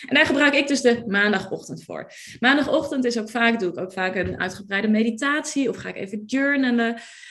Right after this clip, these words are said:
Ehm, dat is echt me-time. Echt me-time. Rommelen, de was opvouwen, zonder iets aan. Gewoon even daarmee bezig zijn. Even geen input in mijn hersenen.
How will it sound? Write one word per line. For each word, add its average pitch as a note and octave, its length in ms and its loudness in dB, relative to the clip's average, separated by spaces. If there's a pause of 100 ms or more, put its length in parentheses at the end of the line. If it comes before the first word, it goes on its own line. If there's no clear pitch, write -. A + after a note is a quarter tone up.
(120)
Ehm, F#3+ 500 -2 (260)
dat G#3+ 160 -2
is - 100 -10
echt E4 520 -4
me-time. A3+ 680 0 (120)
Echt C#4 240 -6
me-time. G3+ 440 0
Rommelen, C4+ 560 -2
de G#3 180 -4
was C4 240 -2
opvouwen, G#3+ 600 -6
zonder E4 360 0
iets D4 260 -2
aan. G#3+ 300 2
Gewoon G#3+ 340 0
even A3+ 260 -2
daarmee G3+ 260 -4
bezig F3 380 -6
zijn. E3+ 260 -6
Even A#3 300 2
geen G3 220 0
input F3+ 320 -4
in F3 100 -4
mijn E3+ 140 -6
hersenen. - 440 -10